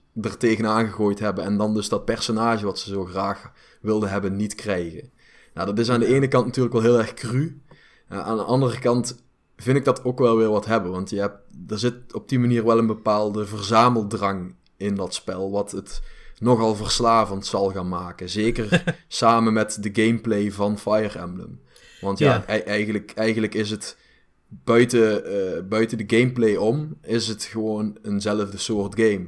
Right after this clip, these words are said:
Speaker 1: En dus eigenlijk zijn al die games allemaal hetzelfde, behalve het stukje gameplay wat erin zit. Dat is altijd uniek
Speaker 3: Mhm.
Speaker 1: voor die betreffende game. En dat gaan ze,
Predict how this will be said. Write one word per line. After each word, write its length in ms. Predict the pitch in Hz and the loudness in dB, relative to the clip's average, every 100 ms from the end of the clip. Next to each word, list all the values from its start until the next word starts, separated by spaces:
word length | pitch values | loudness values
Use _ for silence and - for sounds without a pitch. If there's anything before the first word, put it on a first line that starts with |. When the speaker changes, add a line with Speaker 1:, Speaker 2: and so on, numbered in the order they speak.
| - | -10
Speaker 1:
En 200 | 92 95 | -10 -8
dus 120 | 92 101 - | -8 -8 -4
eigenlijk 320 | 101 101 101 | -2 -2 -4
zijn 140 | 107 | -4
al 200 | 107 120 | 2 2
die 120 | 120 107 104 | 2 0 0
games 380 | 110 113 - - _ _ - | 0 -2 -8 -14 _ _ 0
allemaal 340 | 120 123 113 | 2 4 2
hetzelfde, 680 | 104 - 113 127 127 135 139 - _ | 2 2 2 2 0 -4 -6 -18 _
behalve 440 | - 98 110 120 113 | -4 4 6 6 2
het 120 | 101 | 0
stukje 300 | - 117 110 | -2 -4 -2
gameplay 480 | 104 110 113 104 95 | 0 0 0 -4 -2
wat 180 | 92 - | -4 -4
erin 200 | 92 87 | -8 -8
zit. 160 | 87 | -6
Dat 120 | 101 104 | -4 -2
is 140 | - | -2
altijd 500 | 113 113 107 - - | -2 0 -2 -6 -10
uniek 360 | 107 107 107 110 | -4 -2 -2 -6
Speaker 3:
Mhm. 100 | - | -12
Speaker 1:
voor 380 | - 95 92 92 | -6 -4 -4 -4
die 220 | 104 101 | -6 -6
betreffende 500 | - - 104 104 101 92 | -10 -6 -6 -4 -6 -4
game. 280 | 104 90 92 | -4 -4 -8
En 60 | |
dat 160 | 92 - | -10 -8
gaan 300 | 101 98 | -6 -4
ze, 120 | 98 | -6